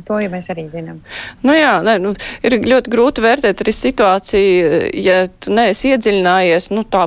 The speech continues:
Speaker 2: pilnīgi un galīgi, jo tad ir viegli pateikt kādu virspusēju spriedumu, ko, protams, negribētos darīt, jo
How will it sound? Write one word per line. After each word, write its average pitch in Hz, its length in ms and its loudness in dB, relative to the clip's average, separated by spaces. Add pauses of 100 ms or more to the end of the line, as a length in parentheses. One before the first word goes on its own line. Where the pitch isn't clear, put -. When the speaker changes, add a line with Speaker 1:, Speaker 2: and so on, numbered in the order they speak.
Speaker 2:
pilnīgi 214 480 0
un 185 140 -2
galīgi, 190 320 0
jo - 20 -2
tad 190 240 -4
ir 175 120 -2
viegli 190 360 0
pateikt 196 380 -2
kādu 170 240 -2
virspusēju - 480 -2
spriedumu, 196 500 -2
ko, 196 80 -10
protams, 196 400 -2
negribētos 175 680 0
darīt, 170 400 -2
jo 151 160 -2